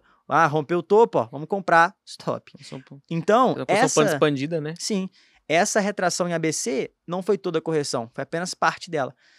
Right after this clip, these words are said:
Speaker 1: E o mercado estaria, estaria chamando aqui uma onda complexa. Caiu em três, subiu em três, trabalhando aqui uma flat expandida, uma irregular. Logo, a onda C seria em cinco. Então, quando ele fez esse um, dois, três, falei, "Galera,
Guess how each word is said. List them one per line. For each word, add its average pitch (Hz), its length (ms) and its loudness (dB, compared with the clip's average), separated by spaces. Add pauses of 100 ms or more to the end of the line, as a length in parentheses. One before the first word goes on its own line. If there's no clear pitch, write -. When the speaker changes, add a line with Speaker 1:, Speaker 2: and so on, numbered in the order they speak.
(160)
Speaker 1:
E - 80 -8
o 120 40 -2
mercado 139 260 2
estaria, 151 180 -4
estaria 151 300 -4
chamando 147 340 -2
aqui 147 140 -6
uma 151 120 -4
onda 151 100 -4
complexa. 147 580 -4 (140)
Caiu 151 280 4
em 160 80 -8
três, 190 400 -6 (200)
subiu 165 340 -4
em 175 80 -2
três, 190 480 0 (400)
trabalhando 156 340 2
aqui 151 180 -4
uma 143 180 0
flat 139 260 -2
expandida, 165 520 -6
uma 135 120 -4
irregular. 143 540 -2 (320)
Logo, 160 180 4
a 165 60 8
onda 165 220 2
C 175 200 2
seria 165 220 -2
em 180 60 -6
cinco. 139 420 -6 (240)
Então, 165 140 0
quando 208 140 4
ele 214 100 2
fez 185 180 0
esse 180 200 -2
um, 185 220 0
dois, 160 320 2
três, 185 540 0
falei, 160 180 -2
"Galera, 170 380 4